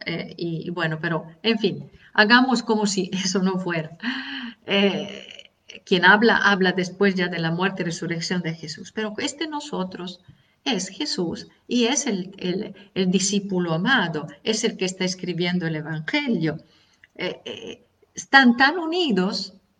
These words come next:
porque lo que Jesús dice, lo que Jesús propone,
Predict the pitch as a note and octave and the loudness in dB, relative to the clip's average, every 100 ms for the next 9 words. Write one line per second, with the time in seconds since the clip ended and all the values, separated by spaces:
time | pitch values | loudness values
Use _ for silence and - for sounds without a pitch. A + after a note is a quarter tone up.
0 | _ _ _ _ _ _ _ A3 G#3 A3 | _ _ _ _ _ _ _ 4 4 0
1 | G3+ D4 - - G3 A#3 D4+ C#4+ B3+ A3+ | -2 -4 -12 -2 4 6 6 0 2 2
2 | - G#4 E4 A#3+ A#3+ G#3 F3 D#3+ E3 E3 | 4 4 4 2 2 2 -2 -6 -6 -6
3 | E3 G#3 F4 - G4+ - - G#3 C#4 | -4 -4 -4 -6 -6 -6 -4 -4 -4